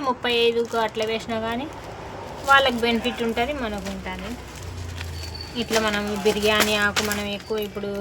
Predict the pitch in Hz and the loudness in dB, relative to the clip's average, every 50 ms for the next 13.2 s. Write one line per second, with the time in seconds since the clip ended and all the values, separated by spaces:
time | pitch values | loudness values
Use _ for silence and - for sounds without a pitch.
0 | 202 202 196 185 - 220 214 - - 220 208 196 208 202 196 196 190 196 190 190 | -4 -4 -4 -2 -2 -2 -2 -2 -4 -6 -4 -4 -4 -4 -4 -4 -6 -6 -6 -6
1 | 196 190 190 196 202 202 202 196 185 - - 202 - 208 202 196 196 196 196 196 | -6 -4 -4 -4 -4 -4 -4 -6 -6 -6 -6 -6 -4 -4 -4 -4 -4 -4 -4 -4
2 | 196 196 196 202 202 196 196 196 202 196 196 196 196 196 190 190 190 196 196 196 | -4 -4 -6 -6 -6 -6 -6 -6 -6 -6 -6 -6 -6 -6 -6 -6 -4 -4 -4 -2
3 | - - - - - - - - - - 220 214 208 208 208 202 208 202 202 196 | -2 -2 -2 -4 -4 -6 -6 -6 -2 2 4 4 4 4 2 0 0 0 0 -2
4 | 202 202 202 202 202 202 202 202 202 202 202 - 208 202 202 208 208 208 202 196 | -2 -2 -2 -2 -2 -2 -2 -2 -4 -2 -2 -2 0 0 0 0 0 0 0 0
5 | 196 202 202 202 196 196 202 202 202 202 208 202 - 214 208 208 202 208 208 208 | 0 -2 -2 -2 -2 -2 -4 -4 -4 -4 -4 -2 0 0 0 2 2 2 2 2
6 | 214 214 214 208 - - - - - - - 220 226 226 220 226 220 220 226 240 | 2 0 -2 -2 -2 -4 -4 -4 -4 2 6 8 8 8 8 6 4 6 6 6
7 | 233 233 226 - - 285 285 262 240 226 226 226 220 220 214 208 220 208 220 220 | 4 4 2 0 2 2 4 4 4 4 6 6 6 4 6 6 6 6 6 6
8 | 220 220 220 220 214 220 208 202 208 208 - 208 202 202 202 202 202 202 - - | 6 4 4 4 2 2 2 2 2 2 2 2 0 2 2 2 2 2 2 2
9 | 196 - - - - - 233 220 220 220 202 214 220 208 214 214 214 214 214 208 | 2 2 2 2 4 6 6 8 8 6 6 6 6 8 8 8 8 8 8 8
10 | 202 - - - - - - - - - - - - - 233 226 226 233 233 226 | 8 6 6 6 8 8 8 8 8 8 10 10 10 10 12 12 12 12 12 12
11 | 220 226 226 226 214 214 208 208 202 202 - 208 208 208 - - - - - - | 10 10 10 10 10 8 8 8 8 6 6 6 6 6 6 6 6 6 6 6
12 | - - - 226 226 226 220 220 226 220 220 214 214 214 220 220 214 214 208 214 | 6 6 8 8 8 8 8 6 4 4 4 4 4 6 6 6 4 6 8 8
13 | 214 220 220 214 | 8 8 6 4